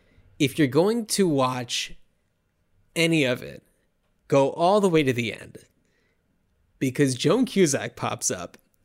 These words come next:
as just, like, this weird neighbor who, like, just kinda, like, shows up and is totally awkward and weird and is, like, just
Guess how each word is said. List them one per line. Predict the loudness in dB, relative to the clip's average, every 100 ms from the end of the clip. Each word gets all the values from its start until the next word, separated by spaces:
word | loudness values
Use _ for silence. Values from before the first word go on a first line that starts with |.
| _ _ _ _
as | -2 0
just, | 0 -2 2
like, | 2 2
this | 0 -2 -2
weird | -8 -2 2 2 2 -2 -4
neighbor | -2 2 2 2 -4 -16 -20 -20 _ _ _ _
who, | 2 4
like, | 4 0 -2 -4 -8 -18 _ _ _ _ _ _ -4
just | -2 -2
kinda, | -2 0
like, | 0 0 -4 -12 _
shows | -6 -2 2 2 4
up | 2 2 -2 -10 -20 _ _ _ _ _ _
and | 0 2
is | 0 -4 -10
totally | -4 2 2 2 0
awkward | 0 -4 -2 0 0 2
and | 0
weird | -2 -6 -6 -6 -8 -14 _ _ _ -4
and | -2 0
is, | -2
like, | -2 -4 -6 -12 _ _
just | -12 -12